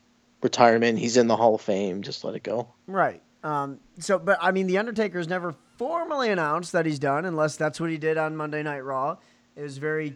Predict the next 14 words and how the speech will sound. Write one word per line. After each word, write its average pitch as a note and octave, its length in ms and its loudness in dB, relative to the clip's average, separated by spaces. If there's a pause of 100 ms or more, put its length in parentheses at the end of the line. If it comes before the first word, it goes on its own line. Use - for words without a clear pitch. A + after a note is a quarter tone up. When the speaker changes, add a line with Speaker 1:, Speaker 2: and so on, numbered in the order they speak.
Speaker 2:
coded. E3 500 -2 (420)
Uh, C3+ 400 -2
Speaker 1:
<laughs> - 40 -20
Yeah. C#3+ 420 10 (200)
Speaker 2:
so - 200 -4
I - 20 2
Speaker 1:
Coated, E3 320 10
that's E3 220 8
a - 20 6
good C3 160 6
word. A#2+ 360 2
Speaker 2:
Yeah, B3 280 2
I, E3+ 140 2
I, F#3+ 320 -6